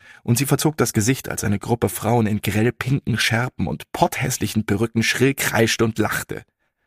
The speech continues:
"Außerdem bin ich nicht besonders scharf darauf, zurück zu dem Junggesellinnenabschied zu gehen, mit dem ich hier bin.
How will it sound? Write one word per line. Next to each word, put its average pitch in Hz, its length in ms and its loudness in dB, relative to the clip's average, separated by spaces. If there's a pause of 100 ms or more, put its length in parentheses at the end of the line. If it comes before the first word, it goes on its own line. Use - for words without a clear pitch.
(760)
"Außerdem 190 380 6
bin 196 100 6
ich 180 80 2
nicht 190 140 -2
besonders 185 340 4
scharf 190 240 2
darauf, 143 460 4
zurück - 360 0
zu 139 140 4
dem 131 300 4
Junggesellinnenabschied 110 1120 4
zu - 180 2
gehen, 107 240 2
mit 104 120 0
dem 107 140 4
ich 110 100 -2
hier 131 200 2
bin. - 280 -6